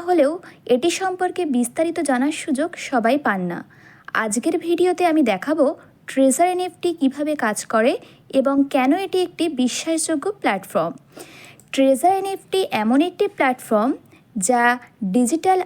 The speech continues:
আর্ট এবং অ্যালগরিদমিক ট্রেডিংয়ের দুনিয়ায় নতুন মাত্রা যোগ করেছে। এটি তৈরি হয়েছে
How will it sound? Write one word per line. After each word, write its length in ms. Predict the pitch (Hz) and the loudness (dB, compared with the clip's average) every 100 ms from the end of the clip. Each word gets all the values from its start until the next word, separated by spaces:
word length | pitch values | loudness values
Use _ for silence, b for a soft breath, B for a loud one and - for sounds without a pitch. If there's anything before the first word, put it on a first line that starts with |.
| - 240 | -2 0
আর্ট 140 | 330 349 | 0 2
এবং 240 | 294 285 320 B B - | 2 2 0 B B -4
অ্যালগরিদমিক 720 | 233 240 240 311 349 349 381 - - | 0 2 2 2 2 -2 -4 -10 -2
ট্রেডিংয়ের 520 | 294 277 311 330 349 320 | 2 2 4 2 0 0
দুনিয়ায় 460 | 247 247 294 247 - B - 262 | 2 4 4 2 -2 B -2 2
নতুন 300 | 285 294 392 370 | 4 2 -2 -2
মাত্রা 300 | 359 359 392 | -2 -2 -2
যোগ 200 | 339 220 202 | 2 0 0
করেছে। 380 | 196 180 - 170 - B B B | 0 0 -2 -8 -12 B B B
এটি 240 | - 247 370 - | -2 2 0 4
তৈরি 280 | 233 247 311 | 2 4 2
হয়েছে 380 | 370 381 - | 0 -2 0